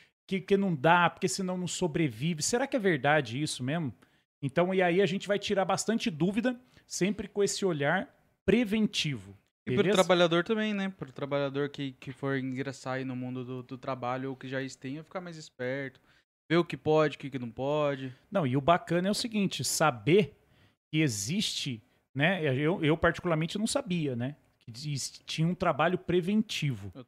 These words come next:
Speaker 2: também não.
Speaker 1: E aí agora é interessante por quê? Porque dá pelo menos a segurança de você saber que você pode tá trabalhando numa empresa que
Speaker 2: Ou
Speaker 1: ela
Speaker 2: abrir
Speaker 1: se
Speaker 2: uma empresa, né?
Speaker 1: preocupa. E isso, ou você saber procurar um profissional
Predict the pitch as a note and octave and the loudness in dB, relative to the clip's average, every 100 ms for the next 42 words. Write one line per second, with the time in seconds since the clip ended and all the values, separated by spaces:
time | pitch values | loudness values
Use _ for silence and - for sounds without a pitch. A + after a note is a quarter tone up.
0 | _ C3+ D3+ C3+ C#3 D3+ C#3 C#3+ G3 E3+ | _ -12 -10 -2 6 8 8 8 6 6
1 | C3 E3+ A3 D#3 A2 - C3+ B2+ D#3+ E3 | 4 6 6 6 2 -2 -4 0 0 0
2 | - D3+ F#3 - A3 - C3+ - B2+ - | 0 -2 -2 -4 -4 2 0 0 -6 -4
3 | D3 B2 C#3+ E3+ F3+ D#3+ D3 D#3+ D#3+ F3+ | -4 2 2 2 -2 -2 -2 -2 -2 -2
4 | - F3+ A3+ G3 D#3+ - - _ _ _ | -2 -2 2 4 4 0 -8 _ _ _
5 | _ - E3 F3 E3 - G3+ D3 E3+ - | _ -6 -2 -2 -2 0 0 0 -2 -2
6 | F#3 F#3 F3+ - D#3+ G#3+ F3+ F#3 F3 D#3 | -4 -2 -2 0 2 2 2 -2 -2 0
7 | D3 C3 C3 C3 B2 C#3 F#3+ G3 B2+ D3 | 0 0 -2 -2 -4 2 4 4 2 2
8 | E3 D3 D3+ E3 F3+ A3 D3 C3+ C#3 D3+ | 2 4 2 4 6 6 6 2 -2 -4
9 | - - G#3+ B3 - B2+ G#2+ _ _ - | -6 0 2 2 0 -2 -2 _ _ -6
10 | D#3+ B2 G#2 B2 - A2 G2 A#2 D#3 F#3 | -4 -2 -4 -6 -6 -10 -6 -2 -2 -2
11 | F3 - C3 E3+ F#3+ _ _ - - E3 | -2 -2 -2 -2 -6 _ _ -8 -2 -2
12 | A2+ C3+ - F#3+ F#3 A3+ F#3+ C#3 C3 C#3+ | -2 -6 0 -2 0 0 4 4 4 0
13 | A3 - F3 - - E3+ D#3+ C3+ F#3+ _ | -2 -4 -4 -6 -6 -2 0 0 0 _